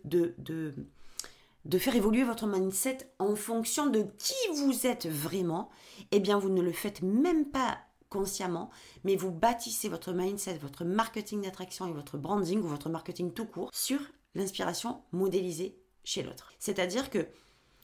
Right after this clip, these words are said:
oui, ben j'ai pas d'idée, je vais aller scroller sur les réseaux sociaux et je vais, euh, trouver des idées de posts. Magnifique ! Je dis pas que c'est pas bon. C'est, il y a pas de bon, il y a pas de mauvais.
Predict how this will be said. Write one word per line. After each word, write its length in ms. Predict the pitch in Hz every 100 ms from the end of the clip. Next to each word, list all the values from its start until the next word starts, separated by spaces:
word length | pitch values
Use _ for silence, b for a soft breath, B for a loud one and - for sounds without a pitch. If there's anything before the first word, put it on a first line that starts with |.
| b
oui, 300 | - 311 294
ben 120 | 185
j'ai 140 | 185
pas 200 | 220 269
d'idée, 420 | 254 233 262 330 - b b
je 120 | 196
vais 60 |
aller 120 | 202 302
scroller 360 | - 294 294
sur 180 | 294 247
les 60 | 214
réseaux 240 | 220 247
sociaux 560 | 262 202 - 214 320 -
et 200 | - 208
je 140 | 190
vais, 340 | 202 240 285 294
euh, 60 | 170
trouver 320 | - 247 269
des 240 | 214 185
idées 240 | 196 214 240
de 80 |
posts. 500 | 196 151 135 - - _ 131
Magnifique ! 720 | 143 160 311 494 427 - - _ _ _ _ _ _
Je 100 | -
dis 160 | 165 156
pas 140 | 170
que 60 | 165
c'est 140 | -
pas 240 | 135 143 131
bon. 400 | 131 247 359 - - _ _ _ _ _ _
C'est, 160 | - -
il 60 | 160
y 80 |
a 40 | 165
pas 140 | 269
de 80 | 214
bon, 180 | 175 302
il 80 | 269
y 40 |
a 40 |
pas 160 | - 247
de 80 | 214
mauvais. 560 | 196 202 180 202 160